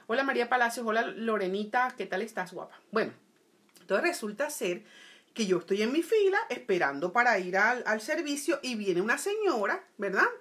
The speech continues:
Que se quiso adelantar en la fila. Escúchenlo en el podcast. Eso está en el podcast, es-, es-, ese, ese, ese episodio. Se llama Ella la Valiente, o sea, yo.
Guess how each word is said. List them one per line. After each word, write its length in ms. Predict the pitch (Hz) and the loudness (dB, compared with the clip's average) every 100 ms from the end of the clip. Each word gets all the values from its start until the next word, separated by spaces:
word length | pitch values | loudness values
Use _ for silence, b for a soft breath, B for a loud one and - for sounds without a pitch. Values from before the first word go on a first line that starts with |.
| _ | _
Que 100 | 214 | -10
se 180 | 208 175 | -6 -8
quiso 460 | 165 156 247 277 - | -8 -2 2 2 4
adelantar 680 | 254 254 254 247 240 311 190 | 2 4 0 -2 4 4 4
en 140 | 175 | 0
la 120 | 240 | -2
fila. 360 | 294 269 202 - | -2 -2 -2 -4
Escúchenlo 720 | 202 - 254 269 349 349 381 381 B B | -6 -8 -8 -2 4 4 4 0 B B
en 180 | 226 220 | 0 2
el 160 | 190 | 2
podcast. 600 | 190 220 208 - - - | 2 2 2 -2 -10 -10
Eso 160 | - 269 | -12 -12
está 160 | - 311 | -2 0
en 100 | 339 | 0
el 120 | 330 | -2
podcast, 460 | 160 120 - - | -6 -6 -10 -12
es-, 120 | 175 185 | -14 -6
es-, 220 | 196 196 | -6 -2
ese, 320 | 202 208 233 196 | -4 -2 -4 -4
ese, 240 | 226 262 | -8 -8
ese 280 | - 196 202 | -4 -4 -2
episodio. 640 | 254 226 - 185 156 127 B B | -6 -6 -2 -2 -2 -10 B B
Se 180 | - 202 | -4 0
llama 420 | 190 202 254 - - | 4 4 4 0 2
Ella 480 | 233 247 330 339 - | 2 4 0 -2 0
la 180 | 202 180 | 2 2
Valiente, 720 | 160 170 196 185 143 - - | 2 2 4 4 0 -12 -12
o 80 | - | -12
sea, 440 | - 180 127 127 | -2 0 0 -4
yo. 280 | - 170 - | 2 2 2